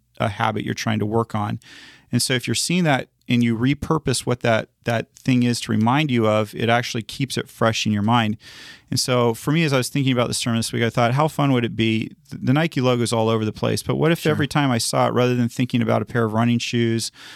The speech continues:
Speaker 1: uh, you know, um, a, a, about, "Oh, I need to go buy something with that on it," what if I instead just thought, "God's calling me and my church to be victorious"?
Speaker 2: Yeah.
Speaker 1: How am I allowing God to help me be victorious today?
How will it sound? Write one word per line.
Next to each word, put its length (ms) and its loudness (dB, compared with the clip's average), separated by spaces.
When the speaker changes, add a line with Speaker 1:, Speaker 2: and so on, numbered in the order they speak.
Speaker 1:
uh, 200 2
you 140 0
know, 440 2
um, 560 0
a, 140 -2
a, 120 -6
about, 440 0
"Oh, 140 0
I 100 2
need 140 2
to 60 -8
go 140 2
buy 320 2
something 480 -2
with 140 -2
that 240 2
on 160 2
it," 80 -4
what 120 0
if 120 -4
I 80 2
instead 400 -2
just 160 -6
thought, 220 0
"God's 240 0
calling 500 0
me 300 2
and 100 4
my 140 2
church 300 -4
to 60 -10
be 100 -4
victorious"? 760 -2
Speaker 2:
Yeah. 240 -2
Speaker 1:
How 220 0
am 80 2
I 80 2
allowing 420 2
God 400 0
to 100 0
help 160 2
me 140 2
be 100 -4
victorious 800 -2
today? 380 -6